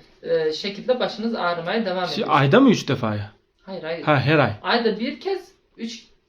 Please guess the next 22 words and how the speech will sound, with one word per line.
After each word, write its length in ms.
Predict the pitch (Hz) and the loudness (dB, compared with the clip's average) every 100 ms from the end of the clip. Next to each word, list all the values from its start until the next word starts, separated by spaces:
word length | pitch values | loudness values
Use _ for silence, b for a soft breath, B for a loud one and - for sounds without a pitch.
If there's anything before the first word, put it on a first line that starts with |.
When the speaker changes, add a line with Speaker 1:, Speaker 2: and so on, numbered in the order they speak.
| _ | _
Speaker 2:
Ha, 140 | 196 196 | 4 4
iki 200 | 185 196 | 4 4
Speaker 1:
üç 60 | |
Speaker 2:
kere 140 | 196 156 | 4 4
Speaker 1:
seans. 120 | 143 | 2
Speaker 2:
yaptırın, 560 | 123 - 180 262 240 - | 0 0 2 2 0 0
tamam. 280 | 190 120 - | 0 0 -8
Speaker 1:
Üç 180 | 208 233 | -14 -14
seans, 440 | - 170 151 139 185 | -12 -10 -10 -12 -10
yani 200 | 185 170 - - | -8 -8 -12 -14
üç 200 | - 220 | -16 -12
ay 100 | 165 127 - _ _ 117 _ | -10 -10 -14 _ _ -20 _
toplamda. 540 | - 156 143 131 127 120 - _ _ b b b b b | -16 -14 -14 -14 -16 -18 -20 _ _ b b b b b
Hacamatlardan 800 | 240 302 302 320 311 311 285 233 | -2 2 2 2 2 2 0 0
iki 200 | 220 349 | -2 0
hafta 260 | 311 - | 0 0
sonra 440 | 220 196 175 185 185 | -2 -4 -4 -6 -4
baş 280 | 208 262 - | -2 -2 -2
hacamatı 500 | 208 185 180 185 226 | -6 -6 -6 -8 -6
bir 180 | 240 233 | -6 -6
kez 240 | 214 190 | -8 -6
yaptırın. 540 | 170 151 - 151 127 | -6 -6 -10 -14 -14